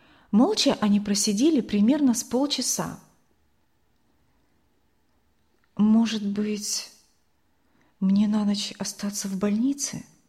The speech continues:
несмело спросил Николай. «Зачем? Не надо. Не разрешат.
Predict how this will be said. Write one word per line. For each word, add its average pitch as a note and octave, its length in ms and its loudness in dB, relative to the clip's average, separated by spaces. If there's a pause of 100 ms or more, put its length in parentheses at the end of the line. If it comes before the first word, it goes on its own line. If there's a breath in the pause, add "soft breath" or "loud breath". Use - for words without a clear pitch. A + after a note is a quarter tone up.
(1120)
несмело A3+ 560 4
спросил G3 460 -2
Николай. A3 580 0 (2250)
«Зачем? G#3+ 640 -2 (840)
Не A3+ 140 6
надо. G3+ 420 0 (1400)
Не A3 200 6
разрешат. A3 760 -2